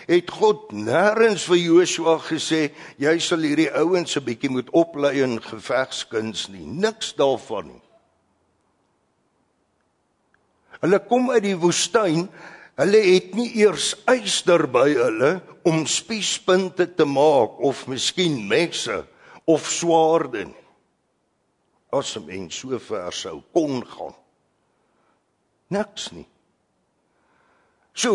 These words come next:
hoogstens wat daai ouens vir hulle bymekaar kon maak as wapentuig,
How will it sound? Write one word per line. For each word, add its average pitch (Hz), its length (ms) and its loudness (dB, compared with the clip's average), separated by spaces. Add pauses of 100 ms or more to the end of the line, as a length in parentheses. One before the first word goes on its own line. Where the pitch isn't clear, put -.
hoogstens 220 720 2
wat 147 180 2
daai 180 460 2
ouens 135 600 -2 (360)
vir 131 180 0 (100)
hulle 208 220 2
bymekaar 151 840 0
kon 147 240 0
maak 127 420 2
as 110 220 -4
wapentuig, 131 920 0